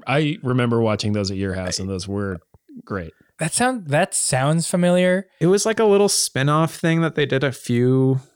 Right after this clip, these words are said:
Speaker 3: like, episodes of, but
Speaker 2: Hmm.
Speaker 3: Yeah, like, this, these, like, two kids,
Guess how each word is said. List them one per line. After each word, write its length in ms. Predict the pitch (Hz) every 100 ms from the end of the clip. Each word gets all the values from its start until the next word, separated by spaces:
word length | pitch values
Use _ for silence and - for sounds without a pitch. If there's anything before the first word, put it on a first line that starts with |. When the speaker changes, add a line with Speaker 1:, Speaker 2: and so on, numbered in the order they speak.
| _ _ -
Speaker 3:
like, 180 | 127
episodes 560 | 123 127 135 143 147 143
of, 420 | 147 143 151 139
but 240 | 135 120 107
Speaker 2:
Hmm. 80 | 104 - _ _
Speaker 3:
Yeah, 140 | 139 127
like, 200 | 117 -
this, 400 | 123 113 - - _ -
these, 180 | 131 120
like, 180 | 120 107
two 220 | 139 127
kids, 640 | - 127 120 127 127 -